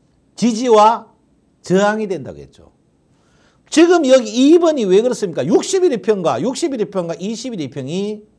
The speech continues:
보통 우리가 쓸 때는 십일 이평 이런 건 안 씁니다. 이십일 이평과 육십일 이평이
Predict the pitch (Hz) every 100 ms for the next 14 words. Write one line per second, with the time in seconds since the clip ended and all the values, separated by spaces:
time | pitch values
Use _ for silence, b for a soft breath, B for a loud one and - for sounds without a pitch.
0 | _ _ _ _ _ _ 165 196 240 175
1 | 214 214 - 175 185 143 - 240 214 156
2 | 139 127 143 80 80 120 135 87 80 _
3 | _ _ _ _ _ _ _ _ _ _
4 | _ _ 214 247 285 277 254 214 175 202
5 | 170 175 196 262 233 160 139 151 147 190
6 | 196 196